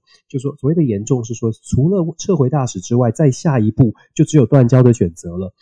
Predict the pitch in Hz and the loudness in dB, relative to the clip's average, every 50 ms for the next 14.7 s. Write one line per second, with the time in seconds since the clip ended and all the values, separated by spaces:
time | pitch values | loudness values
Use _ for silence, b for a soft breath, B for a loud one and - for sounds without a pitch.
0 | b b b - - 165 180 156 - - - 165 180 - - 135 131 139 143 139 | b b b -6 -2 -2 -2 -2 -4 -2 -2 -2 -2 -2 -4 -4 -2 0 0 2
1 | 147 139 123 - 127 123 117 - 123 110 117 117 101 101 98 - - 180 160 135 | 2 0 0 0 -2 -4 -2 -4 -6 -6 -4 -6 -6 -6 -8 -4 0 2 2 4
2 | 117 113 - 135 123 117 - - - 92 87 90 - 117 117 120 135 120 110 104 | 2 2 0 -2 -2 -4 -6 -6 -10 -10 -10 -6 -6 -6 -4 -4 -2 -2 -2 -4
3 | - - 120 120 113 113 98 98 95 92 87 95 - 135 120 107 98 92 - - | -4 -4 -4 -4 -4 -6 -10 -8 -8 -10 -10 -6 -4 -4 -4 -4 -6 -14 -16 -4
4 | - 165 139 113 113 123 120 110 - _ _ _ _ _ _ 107 - - _ _ | -4 -4 -2 -2 -6 -8 -10 -12 -14 _ _ _ _ _ _ -10 -10 -10 _ _
5 | _ - 117 - - 107 101 - - 95 98 127 139 - - 82 90 95 92 B | _ -12 -10 -6 -6 -8 -8 -6 -10 -10 -10 -10 -12 -12 -16 -14 -14 -14 -14 B
6 | B B B B B B _ - 220 208 - _ _ _ _ _ _ 226 240 208 | B B B B B B _ -6 -6 -6 -6 _ _ _ _ _ _ 0 2 2
7 | 160 135 120 120 147 135 - 135 131 131 - _ _ _ - 240 220 185 151 143 | 2 -2 -2 -2 -4 -4 0 0 0 0 -2 _ _ _ -2 2 4 6 4 4
8 | - - 170 147 143 147 147 143 151 - 123 117 123 110 95 92 - 139 127 117 | 4 4 2 4 4 2 2 2 2 2 4 4 4 4 2 2 4 4 4 4
9 | 101 85 87 - 107 107 110 113 107 110 110 - _ - 165 147 127 131 123 104 | 2 -6 -6 -4 -4 -2 0 0 -2 -2 -4 -8 _ 0 0 2 2 2 0 0
10 | 101 - 131 113 - - 151 131 113 101 - - 104 101 98 98 95 92 98 B | 0 0 0 -2 0 0 0 0 0 -2 -2 -2 -2 0 0 -2 -4 -6 -6 B
11 | B B B _ - 214 196 160 - - 165 156 139 127 - - 107 92 104 123 | B B B _ 2 2 4 4 2 2 2 2 2 0 -4 -6 -4 0 0 2
12 | 151 151 95 90 - - - 160 127 107 98 98 - 107 101 101 - 123 123 107 | 2 2 2 0 -4 -4 -4 -2 -2 -2 -4 -4 -2 -4 -4 2 2 2 2 2
13 | 107 - 98 90 95 - - 190 175 143 165 156 151 180 170 131 131 127 131 113 | 0 -6 -10 -12 -12 -8 -6 -6 -2 0 0 0 2 0 2 2 2 2 2 0
14 | 90 90 - 143 139 135 - 143 113 107 104 - - | -2 -2 0 0 0 2 0 -2 -2 -2 -8 -8 -10